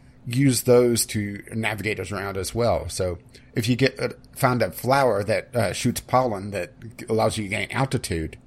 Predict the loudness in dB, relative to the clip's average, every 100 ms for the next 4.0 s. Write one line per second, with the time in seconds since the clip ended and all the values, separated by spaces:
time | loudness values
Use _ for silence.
0 | -20 -20 -20 -20 -12 -2 0 0 2 4
1 | 4 2 -2 -4 -10 -14 -20 -20 -14 -6
2 | -2 -2 2 2 4 4 4 2 -2 -2
3 | -2 -2 -4 -4 -2 -4 -4 -4 -4 -6